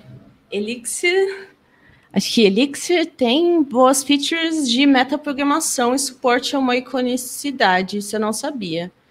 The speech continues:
Com quote, com quote unquote.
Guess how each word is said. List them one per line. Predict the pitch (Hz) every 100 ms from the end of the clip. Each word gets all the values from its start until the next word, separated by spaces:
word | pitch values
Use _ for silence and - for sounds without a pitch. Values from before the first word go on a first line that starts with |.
| _ _ _ -
Com | - 214 220
quote, | 220 - 214 220 240 - 254 269 277 - _ -
com | 214
quote | 208 202 226 240
unquote. | 233 233 185 160 160 - -